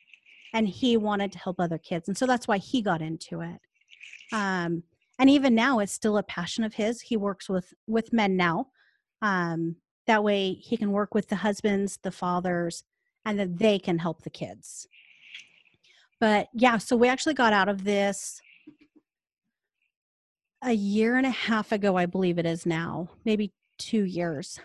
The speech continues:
Um, and it was just, we moved from California to Idaho because of work. We worked f-, with the same company. And we, it was a nonprofit, but then, you know, nonprofits are really, really difficult.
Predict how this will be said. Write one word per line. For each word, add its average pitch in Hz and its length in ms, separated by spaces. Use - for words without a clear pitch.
Um, 185 680
and 240 160
it 220 60
was 226 180
just, 254 240
we 247 140
moved 233 260
from 220 180
California 214 800
to 240 180
Idaho 214 480
because 214 240
of 233 140
work. 185 240
We 208 80
worked 190 360
f-, - 40
with 202 180
the 202 100
same 202 220
company. 185 540
And 202 760
we, 233 640
it 233 100
was 220 140
a 226 40
nonprofit, 220 640
but 233 160
then, 233 180
you 233 120
know, 226 100
nonprofits 233 720
are 202 120
really, 208 420
really 196 240
difficult. 185 680